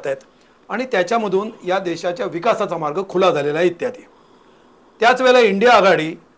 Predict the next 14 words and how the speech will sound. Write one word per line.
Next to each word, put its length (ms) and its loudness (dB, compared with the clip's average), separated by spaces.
आणि 240 -2
इतर 220 -2
विरोधी 340 2
उमेदवारांकडून 840 0
अगदी 200 -6
स्पष्टपणाने 760 -2
फॅक्ट्स 320 2
फिगर्स 340 2
सहित 220 6
मांडलं 240 2
जाते 360 0
की 160 -4
या 160 6
देशामध्ये 800 0